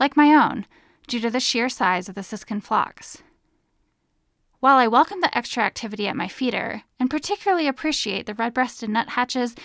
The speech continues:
that add color and whimsical movement to the otherwise drab winterscape, I can't help but wonder how climate change affects eruption.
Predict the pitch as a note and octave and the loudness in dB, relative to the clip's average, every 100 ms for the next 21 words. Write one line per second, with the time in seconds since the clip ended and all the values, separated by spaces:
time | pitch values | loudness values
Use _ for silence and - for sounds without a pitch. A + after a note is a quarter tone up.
0 | - - F#3 - - - C4 C4 B3+ B3 | -20 -10 -6 -6 -6 -4 0 2 0 -2
1 | G3+ G#3 B3+ B3+ - F3+ G3+ A3+ A#3 G#3+ | -4 0 0 -2 -8 -6 -6 -4 -2 -2
2 | - - - - C4 B3 A3 G#3 - G#3+ | -6 -10 -8 -4 -4 -4 -6 -6 -6 -2
3 | G#3 G3 G#3+ B3 A3+ F3 - - - - | -2 -4 -2 -2 -2 -8 -10 -12 -12 -14
4 | - _ _ _ _ _ - G4 F#4+ - | -20 _ _ _ _ _ -6 -2 -2 0
5 | D#4 D#4 B3 - G#3+ G#3+ G#2 - - - | 0 2 -2 -2 -4 -4 -6 -10 -12 -6
6 | D4 - F#4 G4 - G3+ - F#3 - - | -6 -4 -4 -4 -4 -6 -8 -8 -8 -8
7 | F3+ - - - - | -10 -10 -10 -8 -8